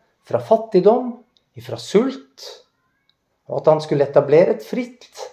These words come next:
Israel med egen konge i Davids tid, sånn som det var da, når David regjerte. Og så er jo ikke det rart i det hele tatt.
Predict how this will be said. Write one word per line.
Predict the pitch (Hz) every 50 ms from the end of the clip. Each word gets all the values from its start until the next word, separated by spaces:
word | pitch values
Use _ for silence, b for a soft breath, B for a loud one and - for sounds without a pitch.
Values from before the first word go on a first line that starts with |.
| _ _
Israel | 190 220 220 202 214 - 190 208 214 214 202
med | 185 170 165 160 165 165 151 - - _
egen | 214 190 170 131 117 135 143 143
konge | - - 175 147 117 107 113 120 120 120 - - _ _ _ _ _ _ _ _ _ _
i | - 143 143
Davids | 147 170 135 110 98 117 113 117 - - - - _
tid, | - - 131 127 127 -
sånn | - 143 135 -
som | 160 165
det | 156 117
var | 107 107 110 104
da, | 92 87 - - _ _ _ _ _ 127
når | 123 120
David | 131 117 101 101 98 113
regjerte. | 104 104 - - _ - - _ _ _ _ _ _ _ _ _ b b b b b b b b b b b b b b b b _ _ _ _ _ _ _ _ _ _ _ _ _ _ _ _ _ _ _ _ _ _ _ _ _ _ _ _ _ _ _ _ _ _ _ _ _ _ _ _ _ _ _ _ _
Og | - 190
så | 247 262
er | 240 202
jo | 208 226
ikke | 214 262 240
det | 240 247 233
rart | 226 233 269 269 269 254
i | 240
det | 247 262 247
hele | 294 269 214 156 -
tatt. | - 262 - - - - -